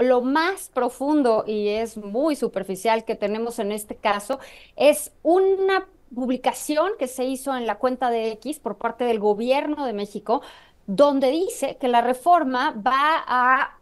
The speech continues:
causar, o el objetivo de la reforma, repito, reforma que no conocemos, reforma que no tenemos, va a causar o va a procurar que los trabajadores tengamos, tengan un cien por ciento de tasa de reemplazo, es decir, que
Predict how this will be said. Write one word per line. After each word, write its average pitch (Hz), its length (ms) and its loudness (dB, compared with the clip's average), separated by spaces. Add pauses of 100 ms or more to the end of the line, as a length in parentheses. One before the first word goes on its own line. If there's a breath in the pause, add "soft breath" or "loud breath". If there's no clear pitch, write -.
(120)
causar, 240 560 0
o - 20 -2
el 233 80 -2
objetivo 269 640 -4
de 240 80 2
la 208 120 2
reforma, 240 540 -2 (220)
repito, 226 420 -4
reforma 262 420 -6
que 202 180 -6
no 202 200 -4
conocemos, 277 520 -6
reforma 226 460 -8
que 180 140 -12
no 208 200 -2
tenemos, 294 540 -2 (380 loud breath)
va 285 120 8
a 330 140 0
causar 294 720 4
o 202 100 -4
va 214 160 6
a 214 80 -2
procurar 294 540 2 (300 soft breath)
que 285 100 -4
los 269 220 -6
trabajadores 277 920 -2 (180)
tengamos, 285 760 0
tengan 302 460 0 (220 loud breath)
un 302 160 2
cien 339 380 -4
por 349 180 -2
ciento 277 520 -4
de 240 100 -2
tasa 233 440 0
de 240 140 -2
reemplazo, 262 500 -2
es 247 60 -8
decir, 277 440 -4
que 254 280 0